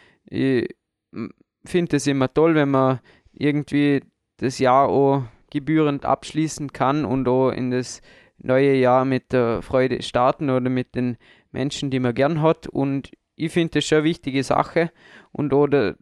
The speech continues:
auch das kann man sich durchaus, äh, leisten. Und, und auch mal mit einem Glas Sekt anzustoßen. Aber wie gesagt, wenn das nicht eine gewisse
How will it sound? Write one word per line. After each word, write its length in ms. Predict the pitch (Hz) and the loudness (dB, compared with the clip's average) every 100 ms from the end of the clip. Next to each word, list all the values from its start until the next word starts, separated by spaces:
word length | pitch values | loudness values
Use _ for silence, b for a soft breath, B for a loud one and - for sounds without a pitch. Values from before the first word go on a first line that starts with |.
| _ - | _ -8
auch 140 | - | -4
das 260 | 135 147 151 | 0 0 0
kann 180 | - 139 | 0 2
man 180 | 143 131 | 2 2
sich 240 | - 139 | 0 -6
durchaus, 720 | - 143 - 127 135 - - - b b b | -2 -2 2 2 2 -2 -10 -16 b b b
äh, 300 | - 123 113 - - | -4 -2 -2 -4 -10
leisten. 640 | - 123 135 - - 156 B B _ _ - | -2 0 0 -4 -8 -10 B B _ _ -10
Und, 440 | 131 135 135 127 | -4 -2 -2 -6
und 200 | - 135 | -6 -2
auch 220 | 131 135 135 | 2 2 2
mal 260 | 131 127 | 2 0
mit 200 | 131 131 | 0 -2
einem 320 | 135 123 123 | -4 -4 -4
Glas 280 | 123 120 120 | 0 0 0
Sekt 300 | - 135 - | -4 -6 -6
anzustoßen. 800 | - 131 139 - 135 135 - 135 | -8 -6 -8 -8 -2 -2 -4 -6
Aber 340 | - 123 127 123 b b b b _ | -2 0 0 0 b b b b _
wie 160 | - 139 | -4 -4
gesagt, 440 | 135 - 127 139 | -2 0 0 0
wenn 120 | 131 | -2
das 160 | 135 131 | 0 -2
nicht 120 | 139 | 0
eine 120 | 135 | -2
gewisse 720 | 131 131 139 139 - 123 - | -2 -2 -2 -4 -2 0 -2